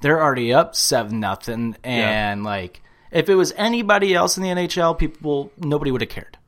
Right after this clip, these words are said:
Speaker 2: Right.
Speaker 1: That's, like, my biggest
Speaker 2: Oh,
Speaker 1: issue.
Speaker 2: yeah.
Speaker 1: Like, that's m-
Speaker 2: Yeah.
Speaker 1: my biggest issue when it comes to, like,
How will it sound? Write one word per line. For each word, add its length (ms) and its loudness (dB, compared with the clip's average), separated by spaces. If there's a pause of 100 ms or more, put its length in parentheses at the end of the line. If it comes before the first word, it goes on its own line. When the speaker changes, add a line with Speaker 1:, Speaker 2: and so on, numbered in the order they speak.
(120)
Speaker 2:
Right. 100 -4
Speaker 1:
That's, 200 0
like, 240 0
my 300 -2
biggest 380 -2
Speaker 2:
Oh, 100 8
Speaker 1:
issue. 100 6
Speaker 2:
yeah. 140 4 (160)
Speaker 1:
Like, 160 -2
that's 180 -2
m- 60 -8
Speaker 2:
Yeah. 140 0 (240)
Speaker 1:
my 120 2
biggest 280 -2
issue 180 -2
when 80 -4
it 20 -6
comes 200 -4
to, 40 -4
like, 180 -6